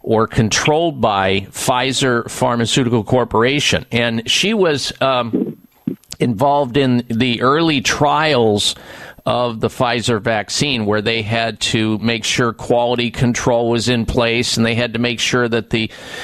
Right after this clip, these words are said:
the, the trials that they were doing, the people who were getting the virus, uh, injection were in one section being very carefully monitored and controlled, and the other section were getting placebo or a sugar injection were in another.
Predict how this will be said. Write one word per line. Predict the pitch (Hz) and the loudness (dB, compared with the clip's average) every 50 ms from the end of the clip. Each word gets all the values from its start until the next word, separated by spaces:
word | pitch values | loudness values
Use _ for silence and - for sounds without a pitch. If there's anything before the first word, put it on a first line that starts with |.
| - - - | -14 -14 -2
the, | - 117 113 95 - - | 0 0 0 0 -2 -6
the | - 117 117 113 | 0 0 0 0
trials | - - 131 135 120 117 120 117 120 - | 2 0 2 2 4 4 2 2 2 0
that | 123 110 | -2 0
they | - 123 | 0 0
were | 117 117 117 107 | 0 0 0 0
doing, | 101 120 120 120 120 123 120 117 | 0 0 0 2 2 0 2 2
the | 107 107 98 | 2 0 0
people | - - 135 127 - 127 123 120 117 110 | 0 -2 -2 0 0 0 0 2 0 0
who | 107 120 117 | 2 2 2
were | 110 107 | 2 2
getting | 98 92 104 120 127 127 127 123 | 2 0 0 2 2 2 2 2
the | 120 120 | 2 0
virus, | 104 - 117 120 120 123 123 123 120 120 117 - - - - - - - - - - - - - - | 0 0 -2 0 0 0 0 0 0 0 0 -2 -2 -2 -4 -6 -10 -16 -16 -16 -18 -18 -16 -4 0
uh, | - 117 110 110 113 110 104 | 2 2 4 4 2 2 2
injection | 95 113 107 120 117 107 92 113 117 123 - - - - 127 120 117 120 | 2 2 2 2 2 2 2 0 0 0 -2 -2 -2 0 0 2 2 2
were | 113 110 113 110 | 4 4 4 4
in | 113 113 110 110 | 4 4 4 4
one | 107 113 123 123 127 123 | 4 4 4 4 2 2
section | - - - 143 123 120 - - - - 131 123 120 117 107 | 2 2 2 2 0 -2 -2 -4 -2 0 0 0 0 0 0
being | 117 123 120 117 98 | 0 0 0 0 0
very | 120 120 120 117 | 0 0 0 -2
carefully | - - - 123 117 110 - 127 120 117 | -2 -2 -2 -2 -2 -2 0 0 0 0
monitored | 117 110 110 107 117 117 120 123 - - 127 113 | 2 2 2 2 2 2 0 0 0 0 0 2
and | 120 120 110 | 2 2 2
controlled, | 113 110 107 - 139 123 117 120 113 | 0 0 0 0 0 2 2 0 0
and | 117 113 | 0 0
the | 120 117 | 0 0
other | 117 123 120 | 0 0 -2
section | - - - 131 120 - - 123 | 0 0 0 -2 -2 0 0 0
were | 113 110 | 0 2
getting | 104 123 127 127 127 117 | 0 0 0 0 -2 -4
placebo | - - 131 120 107 - - 143 135 131 113 127 123 117 117 | -2 0 0 0 0 0 0 0 0 0 0 0 2 2 2
or | 117 113 113 110 110 110 | 2 2 2 2 2 2
a | 104 | 0
sugar | - - 147 139 120 127 127 123 123 | 0 0 0 0 2 2 2 2 2
injection | - 127 120 117 104 127 123 117 110 - - 120 117 | 2 0 0 2 2 0 0 0 0 -2 0 0 2
were | 113 113 120 120 | 2 2 2 2
in | 120 120 | 2 2
another. | 120 117 117 120 120 120 123 | 2 2 2 2 2 2 0